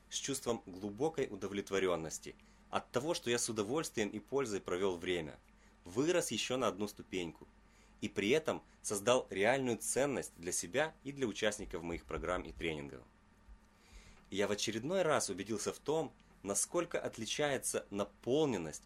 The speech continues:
и качество жизни, когда ты занимаешься своим делом, живешь в соответствии со своим призванием.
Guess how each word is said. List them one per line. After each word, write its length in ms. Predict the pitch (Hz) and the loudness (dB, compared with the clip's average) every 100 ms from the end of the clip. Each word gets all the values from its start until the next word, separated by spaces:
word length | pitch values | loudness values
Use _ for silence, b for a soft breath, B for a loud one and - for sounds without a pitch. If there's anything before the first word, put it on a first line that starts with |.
| - | -14
и 60 | |
качество 580 | 92 123 135 101 - 92 | -4 0 2 0 -4 -4
жизни, 420 | 87 147 143 82 - b - | -2 -2 -2 -6 -8 b -10
когда 220 | 101 - | -8 -6
ты 200 | - 165 | -2 -2
занимаешься 500 | 147 139 143 135 - | 0 0 0 0 0
своим 400 | - 127 127 123 | -2 0 0 0
делом, 340 | 87 80 67 - - - b b - | 0 -4 -4 -12 -20 -20 b b -4
живешь 340 | 101 127 160 | -2 0 0
в 40 | |
соответствии 440 | - 113 139 - 113 | 0 0 0 -2 -2
со 100 | 110 | -2
своим 280 | - 127 120 | 0 0 0
призванием. 600 | 110 95 104 92 73 | -4 0 2 2 -2